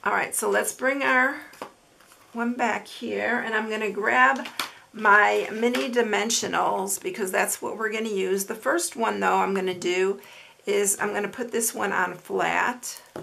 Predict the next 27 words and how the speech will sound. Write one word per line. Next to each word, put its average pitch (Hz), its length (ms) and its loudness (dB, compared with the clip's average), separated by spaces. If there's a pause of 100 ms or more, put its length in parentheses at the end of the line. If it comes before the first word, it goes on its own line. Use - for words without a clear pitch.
(1200)
and 165 280 -10
I'm 160 100 -10
gonna - 160 -12
put - 240 -18
that - 200 -10
one - 200 -10
here, 254 680 -4 (1120)
and 190 120 -4
we're 190 80 2
gonna 180 160 -2
use 190 240 2
dimensionals, 190 800 -2
these 185 200 -4
little 196 280 -2
mini 196 540 -2
ones, 180 540 -6 (840)
on, 180 500 0
let's 170 280 -6
see, - 440 -4 (720)
I'm 240 240 -6
gonna 202 160 -6
use, - 580 -10
let's - 220 -12
see, - 720 -14
let's - 280 -10
do - 200 -12
this - 360 -8